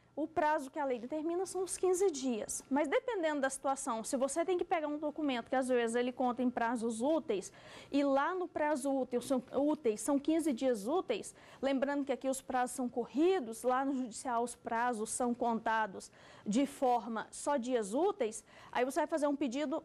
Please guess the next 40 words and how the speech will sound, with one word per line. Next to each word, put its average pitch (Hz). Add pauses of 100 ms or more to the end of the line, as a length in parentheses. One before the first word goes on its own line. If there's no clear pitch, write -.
judicial, 277
você 240
te-, 247
precisa 320
desse 294
pedido, 254
de 262
um 277
documento 294
judicial. 262
O 262
juiz 302
te 330
diz 302
que 302
vai 285
te 311
entregar 277
em 277
quinze 311
dias 269
úteis. 233 (320)
Então, 294
você 277
vai 262
apresentar 262
isso 302
pro 262
oficial 247 (280)
e 302
o 302
oficial 302
lá 262
do 226
cartório 254
vai 302
te 359
dar 302
mais 311
prazo. 233